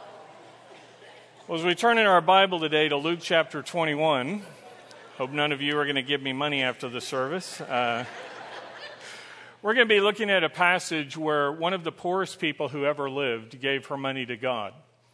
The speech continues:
Now, as soon as I say that, I know somebody here is squirming in their seat, and they're going, "This is why I don't come to church. The pastor's always trying to get my money." Uh, I want you just to relax.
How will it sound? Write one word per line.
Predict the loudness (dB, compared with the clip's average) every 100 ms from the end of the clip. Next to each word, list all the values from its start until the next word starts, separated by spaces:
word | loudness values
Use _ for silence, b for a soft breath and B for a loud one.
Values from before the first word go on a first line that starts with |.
| b b b b
Now, | 0 0
as | 0
soon | -2
as | 0
I | 2 2
say | 2 2 4 4
that, | 4
I | 4 2
know | 0 -2
somebody | -2 -2 0 -2 -2
here | -2 -2
is | -2
squirming | -8 -6 -2 -2 -4 -6
in | -6
their | -6 -8
seat, | -8 -8 -10 -16 _ _ _
and | -8
they're | -4 -4
going, | -4 -4
"This | -4 -6
is | -6 -6
why | -2 0
I | 0
don't | -2 -4
come | -6 -4
to | -6
church. | -4 -4 -4 -8 -18 -20 _ b b b b
The | -6
pastor's | 2 2 0 -6 2
always | 2 4 0 -4
trying | -4 -4 -2
to |
get | -2 -2
my | -2 -4
money." | -4 -6 -6 -10 -14 b b b b
Uh, | -6 -2 -2 -2
I | -2
want | -2 -4
you | -6
just | -6 -6
to | -6
relax. | -6 -4 -6 -8 -16 -20 -20